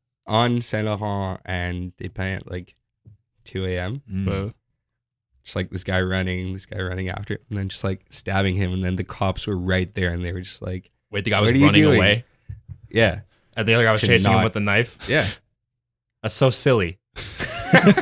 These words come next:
Speaker 2: Like, if you're gonna stab somebody, you wanna do it, like, before they realize what you're doing. You're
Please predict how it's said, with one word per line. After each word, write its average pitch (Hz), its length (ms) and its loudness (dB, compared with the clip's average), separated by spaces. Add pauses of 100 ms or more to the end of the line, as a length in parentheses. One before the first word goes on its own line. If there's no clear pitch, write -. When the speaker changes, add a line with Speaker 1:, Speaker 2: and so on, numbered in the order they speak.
(1160)
Speaker 2:
Like, 139 140 6
if 151 100 4
you're 165 100 6
gonna 180 140 8
stab 170 300 6
somebody, 135 340 4
you 120 120 2
wanna 127 240 4
do 123 220 4
it, 113 80 4
like, 107 140 2
before 117 260 2
they 110 100 4
realize 107 220 4
what 107 120 0
you're 95 120 0
doing. 107 260 2
You're 95 80 0